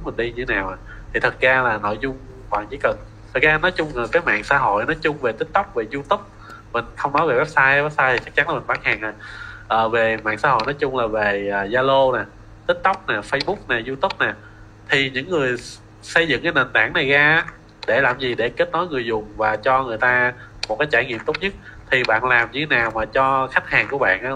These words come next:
lướt xem những video của bạn mà không cảm thấy khó chịu khi mà bạn bán hàng? Đó, và bạn vẫn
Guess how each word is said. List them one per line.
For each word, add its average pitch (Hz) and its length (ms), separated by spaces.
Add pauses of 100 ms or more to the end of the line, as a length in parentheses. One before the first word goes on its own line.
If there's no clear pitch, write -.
(100)
lướt 185 200
xem 135 260
những 135 120
video 135 280
của 139 80
bạn 110 260
mà 107 80
không 139 280
cảm 120 100
thấy 151 160
khó 170 100
chịu 101 340
khi 131 80
mà 120 180
bạn 98 160
bán 135 180
hàng? 117 160 (560)
Đó, 143 180
và 110 340 (380)
bạn 107 220
vẫn 110 160